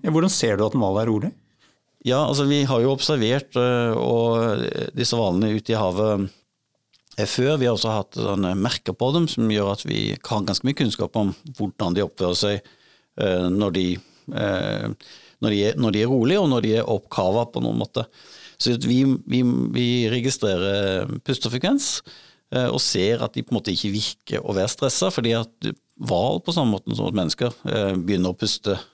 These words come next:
Speaker 2: raskere når de, når de blir stresset.
Speaker 1: Og så når du da har festet disse, klart å feste disse elektrodene, skal dere spille høye lyder, eller hva,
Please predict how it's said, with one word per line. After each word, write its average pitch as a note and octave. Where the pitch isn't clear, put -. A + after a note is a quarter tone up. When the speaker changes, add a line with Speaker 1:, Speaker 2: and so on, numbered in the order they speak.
Speaker 2:
raskere G2
når F2+
de, F#2+
når F#2+
de F#2
blir E2
stresset. -
Speaker 1:
Og F#3+
så D#3
når D3
du C#3+
da C3+
har C3+
festet C#3+
disse, A#2
klart A2+
å G2+
feste A#2
disse G#2
elektrodene, G#2
skal A#2
dere A#2
spille F#2+
høye A#2+
lyder, G#2
eller F3+
hva, C#3